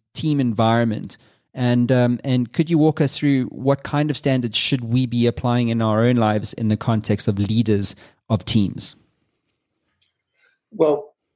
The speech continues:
Speaker 2: to, to answer your, your first question, y-, yeah, because, uh, relationships are important, and relationships, uh, we feel, have to go beyond the craft, have to go beyond the sport, have to go beyond the job,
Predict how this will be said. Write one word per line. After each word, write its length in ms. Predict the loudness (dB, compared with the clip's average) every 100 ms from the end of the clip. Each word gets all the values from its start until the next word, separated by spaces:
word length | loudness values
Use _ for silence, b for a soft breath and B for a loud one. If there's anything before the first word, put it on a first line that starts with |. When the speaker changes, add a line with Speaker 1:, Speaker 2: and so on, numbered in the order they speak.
| _ -20 -20
Speaker 2:
to, 100 | -18
to 200 | -8 -4
answer 300 | 0 0 -2
your, 340 | -2 0 -2 -4
your 240 | -8 -10 -12 -8
first 280 | -2 -2 -2
question, 540 | 0 -2 -2 -6 -8 -10
y-, 140 | -18 -14
yeah, 380 | -2 0 2 0 -2
because, 560 | -2 -2 0 -4 -4 -6
uh, 120 | -4
relationships 720 | 0 2 2 -2 -2 -2 0
are 100 | -2
important, 520 | -2 -4 -4 -6 -18 -8
and 120 | -6
relationships, 1120 | -2 0 0 0 -6 -4 -4 -4 -6 -6 -8 -4
uh, 340 | -2 2 2 0 -2
we 140 | -4
feel, 280 | -2 0 0
have 260 | 0 -2 -2
to 60 |
go 200 | -2 -2
beyond 340 | 0 -2 0 -2
the 60 |
craft, 600 | -6 -2 -2 -2 -8 -20 _ _ _ _ _ _ -6
have 140 | -4
to 60 | -2
go 200 | 0 0
beyond 380 | 0 0 0 0
the 60 |
sport, 400 | -2 -2 -2 -2
have 140 | -2 -2
to 80 | -2
go 100 | -2
beyond 380 | -2 -2 -2
the 80 | -4
job, 400 | -4 -4 -2 -4